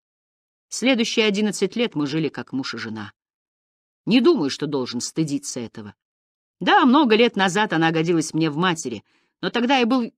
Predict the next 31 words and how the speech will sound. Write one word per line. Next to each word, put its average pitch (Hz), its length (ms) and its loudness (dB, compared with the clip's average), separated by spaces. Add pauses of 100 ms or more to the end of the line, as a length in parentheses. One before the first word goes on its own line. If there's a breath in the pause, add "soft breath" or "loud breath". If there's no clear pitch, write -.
(120)
уже 247 360 2
старше - 500 -2
многих 147 460 -2 (420)
из 165 160 -2
ваших 165 320 0
дедушек. 151 560 -4 (320)
А 170 100 -6
когда 262 260 2
доживешь 247 380 2
до 208 120 2
этого 226 260 2
возраста, 170 540 -2 (400)
то 180 120 2
не 202 120 2
обязан 202 480 4
играть 208 320 2
по - 120 2
правилам. 117 520 -6 (880)
Тогда 285 340 0
идешь 214 300 2
просто, 196 400 -2
куда 139 240 -4
тебе 147 260 -4
нужно, 135 320 -4
и 135 40 -4
делаешь 147 440 -4
то, 208 180 -4
что 117 380 -12 (540)
дает 151 340 -2
тебе 110 240 -12
жить. 107 420 -12